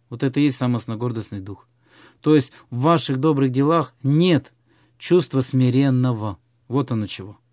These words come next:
Если бы вы с вашими добрыми делами соединили смиренное чувство, вот, тогда бы вы не надеялись на них, а надеялись только на одну милость Божию. Тогда бы вы не давали цены вашим добрым делам. Вот, не вменяли их как некие заслуги себе.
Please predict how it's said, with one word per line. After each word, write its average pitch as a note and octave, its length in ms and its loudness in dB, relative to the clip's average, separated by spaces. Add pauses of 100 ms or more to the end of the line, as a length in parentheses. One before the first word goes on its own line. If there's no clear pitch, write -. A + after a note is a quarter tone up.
(560)
Если C#3+ 260 0
бы E3 120 6
вы E3 100 6
с - 100 -6
вашими E3+ 320 0
добрыми E3 380 2
делами E3 400 2
соединили D3+ 460 0
смиренное C#3+ 560 0
чувство, C#3+ 600 -2 (960)
вот, C3 220 0
тогда D3 280 4
бы D#3 100 4
вы E3 100 4
не E3 100 4
надеялись E3 540 4
на D#3 120 2
них, E3+ 280 -2
а C#3+ 80 -2
надеялись C#3+ 420 2
только D#3 260 -2
на C#3 120 2
одну C#3 160 0
милость C3+ 380 0
Божию. G#2+ 380 -8 (300)
Тогда C3+ 260 2
бы D#3+ 100 4
вы D#3+ 120 4
не E3 100 4
давали E3 340 4
цены D#3+ 420 2
вашим C3 300 0
добрым C3 320 0
делам. A2 400 -4 (800)
Вот, B2 200 -2
не C#3+ 100 4
вменяли D3 400 6
их B2+ 80 0
как B2 160 -6
некие C3 260 0
заслуги A2 440 -4
себе. G#2 360 -8